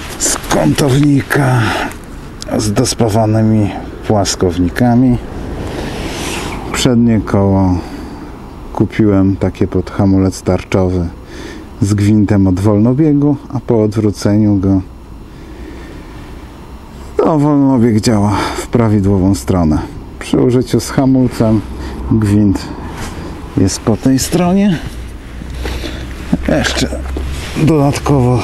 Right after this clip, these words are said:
zrobiłem system, gdzie jest dodatkowa podpora plus naciąg silnika.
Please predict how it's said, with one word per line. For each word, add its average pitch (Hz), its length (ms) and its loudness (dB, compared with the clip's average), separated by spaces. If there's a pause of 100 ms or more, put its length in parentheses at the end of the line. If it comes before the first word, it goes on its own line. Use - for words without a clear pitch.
(220)
zrobiłem 110 680 4 (760)
system, 110 840 0 (1300)
gdzie 113 200 4
jest 110 280 4
dodatkowa 117 640 2
podpora 139 800 2
plus 110 500 0 (1200)
naciąg 120 500 2
silnika. 143 760 2